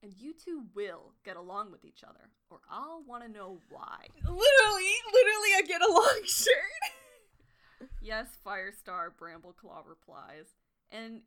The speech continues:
Speaker 1: he's honestly relieved that he got off so lightly for almost flattening his daughter. <laughs>
Speaker 2: I feel like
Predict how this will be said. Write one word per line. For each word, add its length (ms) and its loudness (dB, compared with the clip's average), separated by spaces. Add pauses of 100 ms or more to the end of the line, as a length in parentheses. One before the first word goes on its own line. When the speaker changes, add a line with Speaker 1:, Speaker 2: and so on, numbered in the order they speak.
(120)
Speaker 1:
he's 300 -20 (160)
honestly 420 -16 (140)
relieved 600 -20
that 120 -20
he 140 -20
got 280 -12
off 200 -12 (200)
so 280 -16
lightly 420 -20
for 240 -20
almost 420 -20 (100)
flattening 560 -14
his 200 -20
daughter. 420 -18 (300)
<laughs> 320 -20
Speaker 2:
I 140 4
feel 360 -4
like 440 -2